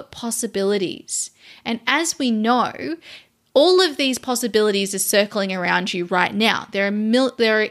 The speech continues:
infinite possibilities. But what our mind is focused on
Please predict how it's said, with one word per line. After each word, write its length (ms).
infinite 580
possibilities. 920
But 180
what 420
our 200
mind 440
is 220
focused 640
on 300